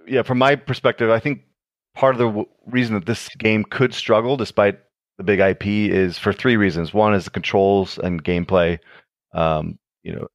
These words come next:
moment-to-moment gameplay, this I P dilemma that they're running into right now, and then, uh, the monetization design is obviously gonna be the big one, right? But for me, like,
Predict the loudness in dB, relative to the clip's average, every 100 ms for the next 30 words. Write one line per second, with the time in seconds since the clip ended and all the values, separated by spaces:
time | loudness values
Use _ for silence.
0 | -2 0 0 -2 -2 -2 0 0 2 2
1 | 2 0 -8 -20 _ _ 0 2 2 4
2 | 4 4 4 4 4 4 2 2 2 2
3 | -2 -2 -2 0 0 0 2 2 2 0
4 | 0 2 0 0 0 -2 -4 -8 -6 0
5 | 2 2 0 0 0 0 -2 0 0 0
6 | 0 0 0 -8 -4 -4 -4 -4 -4 -2
7 | -4 -6 -14 _ -8 -8 -10 _ _ _
8 | _ -2 -2 2 4 4 6 4 2